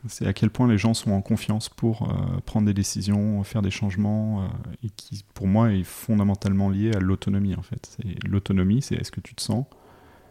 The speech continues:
safe de travailler, euh, aujourd'hui, quoi. Ou est-ce que t'es stressé parce que tu, on te force à faire les choses ? Ben, ça, ça marche pas. Donc la psychological safety, euh,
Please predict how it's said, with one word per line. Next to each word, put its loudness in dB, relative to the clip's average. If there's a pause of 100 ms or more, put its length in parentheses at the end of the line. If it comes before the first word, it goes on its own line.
(220)
safe -2 (960)
de -4
travailler, 2
euh, -2 (520)
aujourd'hui, -2
quoi. -8 (160)
Ou 0
est-ce 0
que -4
t'es 0
stressé -2
parce -6
que -6
tu, -10
on -2
te -10
force -6
à -6
faire -4
les -4
choses ? -4
Ben, -10
ça, -10
ça -8
marche -6
pas. -4 (600)
Donc -2
la 2
psychological -2
safety, -4
euh, -2